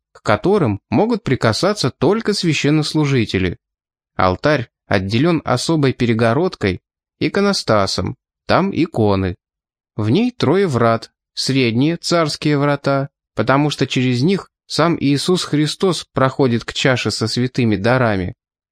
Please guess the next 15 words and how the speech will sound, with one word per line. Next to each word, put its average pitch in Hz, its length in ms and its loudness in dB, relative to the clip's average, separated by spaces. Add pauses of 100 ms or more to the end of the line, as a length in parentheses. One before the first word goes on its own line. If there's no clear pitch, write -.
(120)
Боковые 175 480 2
двери 113 440 2
диаконские, 123 920 0 (300)
сам 180 280 0
понимаешь 123 580 2
для 107 160 0
кого. 101 460 0 (920)
Звон 110 520 0
била 170 340 0 (260)
прервал 120 520 0
лекцию. 98 640 -2 (520)
Вечеря. 104 760 -2 (880)
«Ну 131 180 2
вот, 233 200 0
брат, 120 380 -2